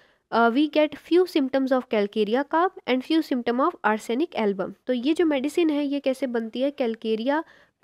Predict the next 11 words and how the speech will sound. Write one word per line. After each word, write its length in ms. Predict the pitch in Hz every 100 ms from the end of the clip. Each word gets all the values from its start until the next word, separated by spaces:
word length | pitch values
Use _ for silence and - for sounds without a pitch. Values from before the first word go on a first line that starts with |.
| -
अ, 280 | 226 220
कार्ब 340 | 226 247 226 226 -
को 220 | 320 415 _ -
और 140 | 220
जो 360 | 226 247 247 226
arsenic 540 | 220 220 254 240 285 - -
album 380 | 208 208 262 226
है 120 | 220
इन 180 | - 247
दोनों 300 | 247 240 277
को 380 | 285 285 277